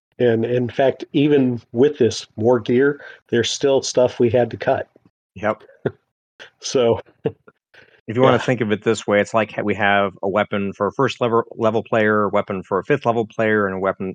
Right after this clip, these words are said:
Speaker 2: or a tenth level player, and a weapon for a twentieth level player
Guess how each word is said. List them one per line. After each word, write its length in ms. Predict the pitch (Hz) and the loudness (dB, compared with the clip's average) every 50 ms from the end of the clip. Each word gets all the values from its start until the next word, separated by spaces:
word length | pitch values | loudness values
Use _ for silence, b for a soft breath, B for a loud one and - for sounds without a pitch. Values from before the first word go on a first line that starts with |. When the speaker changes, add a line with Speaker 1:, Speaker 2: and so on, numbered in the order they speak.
| _ - | _ -4
Speaker 2:
or 280 | 98 98 92 90 95 | -4 -2 -2 -2 -2
a 60 | 98 - | -4 -4
tenth 220 | - 120 117 - | -6 -8 -6 -4
level 200 | 117 110 110 101 | -2 -2 -2 -2
player, 240 | - - 110 104 104 | -2 -2 0 0 2
and 80 | 101 98 | 2 0
a 60 | 95 | 0
weapon 260 | 92 101 95 - 98 | 0 0 -2 -2 -6
for 160 | - - 85 | -12 -10 -10
a 60 | 87 - | -10 -8
twentieth 340 | - - 131 120 117 104 | -2 0 2 2 2 2
level 220 | 110 104 92 98 87 | 2 0 0 0 -4
player 420 | _ - 101 98 95 92 92 87 | _ 2 4 4 6 4 4 2